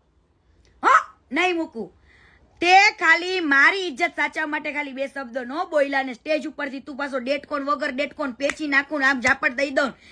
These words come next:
હે, દઈ દે આ ઝાપટ. ઝાપટ દઈ દે,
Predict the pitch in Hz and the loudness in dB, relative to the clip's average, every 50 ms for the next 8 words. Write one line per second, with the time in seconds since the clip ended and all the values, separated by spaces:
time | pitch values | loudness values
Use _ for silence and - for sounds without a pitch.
0 | - - - 440 523 - - 269 339 403 427 480 466 453 466 494 - 427 427 453 | -4 2 4 6 6 4 4 2 0 0 2 4 6 6 6 6 6 2 0 2
1 | - 453 427 302 - _ _ _ _ _ _ _ _ _ _ _ _ _ _ _ | 4 2 0 0 0 _ _ _ _ _ _ _ _ _ _ _ _ _ _ _
2 | _ _ _ _ _ _ _ _ _ _ _ 285 311 359 - 440 440 427 440 466 | _ _ _ _ _ _ _ _ _ _ _ -6 -6 0 2 0 0 2 -2 -4
3 | 466 494 | -4 -4